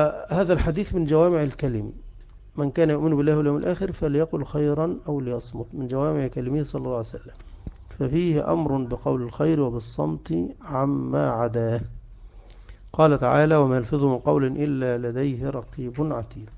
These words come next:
وعن سهل بن سعد عن رسول الله صلى الله عليه وسلم أنه قال: "من يضمن لي ما بين لحييه"، وهو اللسان، "وما بين رجليه"، وهو الفرج، "أضمن له الجنة".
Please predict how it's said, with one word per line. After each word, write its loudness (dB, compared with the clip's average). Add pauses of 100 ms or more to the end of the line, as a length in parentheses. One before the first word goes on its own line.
وعن -6
سهل -2
بن -6
سعد 0
عن -4
رسول -8
الله -4
صلى -8
الله -6
عليه -8
وسلم 0
أنه 2
قال: -6 (920)
"من 0
يضمن 2
لي -2 (360)
ما 0
بين 2
لحييه"، -2 (800)
وهو 2
اللسان، -4 (420)
"وما 0
بين 0
رجليه"، 0 (160)
وهو -2
الفرج، -2 (640)
"أضمن 4
له 0
الجنة". -4